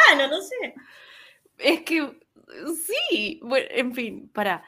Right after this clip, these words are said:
Speaker 2: Acá dice, "En este stream deberían estar cosplayadas". Sí, puede ser. <laughs> No voy a, no voy a refutar eso,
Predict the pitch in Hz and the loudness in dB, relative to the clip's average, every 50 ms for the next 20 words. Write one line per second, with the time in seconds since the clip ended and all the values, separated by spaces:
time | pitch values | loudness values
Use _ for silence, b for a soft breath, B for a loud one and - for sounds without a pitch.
0 | B B B B _ - 214 214 254 269 294 285 - 269 - 220 220 269 277 - | B B B B _ -6 -4 -2 0 0 -2 -2 -2 -4 -4 -2 -4 -4 -6 -6
1 | 285 - 262 269 269 269 240 220 214 233 233 233 214 - - 214 214 220 220 - | -8 -6 -6 -4 -4 -2 -2 -2 -4 -4 -6 -8 -8 -8 -8 -8 -8 -10 -12 -10
2 | - 190 196 196 - 208 190 180 170 160 156 151 - _ b b b b b b | -8 -8 -8 -6 -4 -2 -2 -2 -2 -4 -6 -10 -14 _ b b b b b b
3 | b b b _ _ _ _ _ - - - - 247 247 226 196 170 - - _ | b b b _ _ _ _ _ -14 -10 -6 -4 -2 -2 -2 -4 -6 -10 -16 _
4 | _ _ _ _ _ _ _ - 269 262 220 214 214 - 214 170 160 156 - _ | _ _ _ _ _ _ _ 4 4 4 4 2 -4 -6 -8 -8 -8 -10 -12 _
5 | _ - 320 302 - 349 339 - - 247 - - - - - - - _ _ _ | _ -2 -2 0 2 0 -2 -2 -4 -14 -16 -14 -10 -10 -10 -10 -12 _ _ _
6 | - 262 262 285 294 285 285 277 262 240 220 196 196 208 220 226 233 233 226 214 | -8 -2 0 2 2 4 4 4 4 2 -2 -4 -4 -4 -4 -2 -2 -2 -2 -2
7 | 196 185 196 190 196 196 190 190 196 196 208 196 202 214 226 226 - 233 254 302 | -2 -4 -4 -4 -6 -8 -10 -12 -10 -8 -6 -6 -4 -6 -6 -8 -8 -8 -8 -8
8 | b | b